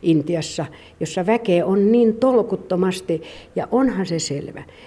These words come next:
että ihmiset, jotka on niin läheisessä tekemissä aina kulttuureissa, Italiassakin, ne on family, family, tutti familia, kuule, niin se on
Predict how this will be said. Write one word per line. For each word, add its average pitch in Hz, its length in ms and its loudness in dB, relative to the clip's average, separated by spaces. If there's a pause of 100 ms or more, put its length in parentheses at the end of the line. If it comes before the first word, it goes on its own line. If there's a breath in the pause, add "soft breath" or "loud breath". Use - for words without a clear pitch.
että 180 200 -4
ihmiset, 233 300 4
jotka 190 220 -2
on 202 180 2
niin 240 240 4
läheisessä 180 420 0
tekemissä 165 560 -2
aina 185 400 -2
kulttuureissa, 170 760 -6
Italiassakin, 202 640 0
ne 294 100 2
on - 80 0
family, 247 460 4
family, 233 280 4
tutti 233 260 2
familia, 226 560 4
kuule, 156 200 -4
niin 156 120 0
se 220 120 2
on 202 100 0